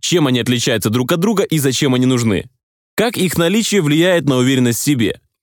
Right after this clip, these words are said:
Каким образом наличие и осознание цели и миссии помогает в ораторском мастерстве? Цель — это мечта с конкретными датами, измеряемая величина.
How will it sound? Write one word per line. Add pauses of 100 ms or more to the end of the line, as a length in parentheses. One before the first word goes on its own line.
Каким
образом
наличие
и
осознание
цели
и
миссии
помогает
в
ораторском
мастерстве? (420)
Цель —
это (200)
мечта
с
конкретными
датами, (160)
измеряемая
величина.